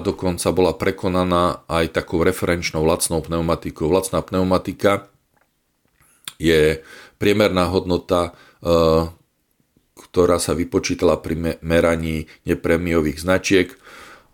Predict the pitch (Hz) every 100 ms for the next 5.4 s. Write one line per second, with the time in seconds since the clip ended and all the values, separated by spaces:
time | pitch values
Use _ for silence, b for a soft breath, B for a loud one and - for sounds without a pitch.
0 | - 76 76 78 78 76 82 - 92 85
1 | 82 - 82 82 76 - 73 76 71 -
2 | - - - - 131 123 110 113 110 117
3 | 92 - 78 90 90 - 98 87 85 87
4 | - 80 87 87 92 95 95 - B B
5 | - 87 85